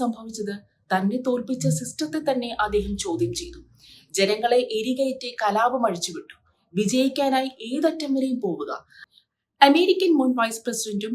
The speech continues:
റിപ്പബ്ലിക്കൻ നേതാവുമായ ഡിക് ചെനി ഡൊണാൾഡ് ട്രംപിനെ കുറിച്ച് പറഞ്ഞ ഒരു കാര്യം കൂടി പറഞ്ഞ് അവസാനിപ്പിച്ചേക്കാം. അമേരിക്കയുടെ ഇരുന്നൂറ്റി നാൽപത്തെട്ട് വർഷത്തെ ചരിത്രത്തിൽ ഡൊണാൾഡ് ട്രംപിനെ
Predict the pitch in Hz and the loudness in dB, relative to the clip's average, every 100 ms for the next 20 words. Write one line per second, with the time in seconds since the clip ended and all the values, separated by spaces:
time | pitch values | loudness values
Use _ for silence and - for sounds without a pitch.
0 | 220 214 254 269 262 277 247 226 214 214 | -6 -6 -6 -6 -6 -2 -2 -2 -2 -2
1 | 202 190 180 170 180 - 214 185 151 - | 0 0 -2 -4 -6 -4 -4 -4 -6 -8
2 | 196 208 247 262 254 247 226 208 190 185 | -2 0 0 -2 -4 -2 -4 -6 -8 -6
3 | 170 165 160 - 202 233 269 196 185 190 | -6 -6 -10 -8 -2 -2 0 -2 -2 -4
4 | 175 170 147 147 - 156 - 156 - - | -6 -6 -6 -8 -8 -8 -8 -10 -10 -14
5 | - - - - - - - - 233 254 | -12 -12 -14 -16 -20 -20 -20 2 8 10
6 | 330 349 - 330 311 247 254 294 294 247 | 10 8 6 4 4 4 4 2 0 -2
7 | 214 240 247 302 285 269 233 - 220 208 | 0 -2 -4 -8 -6 -4 -2 -4 0 -2
8 | 202 170 170 175 151 151 - - - - | 0 -2 -2 -6 -6 -12 -16 -20 -20 2
9 | 185 214 254 269 294 277 277 | 6 8 6 4 0 2 2